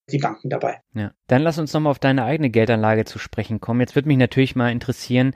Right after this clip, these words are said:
Speaker 2: wie legst du selber an, so wie bei dem Wikifolio und beim Fonds auch, oder hast du da eine ganz andere Strategie mit, äh, ganz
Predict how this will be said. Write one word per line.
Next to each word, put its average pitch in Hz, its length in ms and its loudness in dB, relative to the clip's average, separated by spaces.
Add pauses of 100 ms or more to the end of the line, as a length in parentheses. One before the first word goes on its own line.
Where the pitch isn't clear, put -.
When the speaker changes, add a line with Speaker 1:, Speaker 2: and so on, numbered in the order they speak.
(140)
Speaker 2:
wie 120 220 2
legst 143 400 0
du 127 520 2
selber 123 420 2
an, 117 120 2
so 123 260 2
wie 131 120 0
bei 123 180 6
dem 117 300 4
Wikifolio 135 720 2
und 127 160 0
beim 117 220 2
Fonds 120 320 0
auch, 131 260 0
oder 127 180 2
hast 131 160 -4
du 120 60 -6
da 123 80 2
eine 120 140 2
ganz 117 200 0
andere 120 360 0
Strategie 113 600 -2
mit, 117 380 2
äh, 110 180 -2
ganz - 400 -4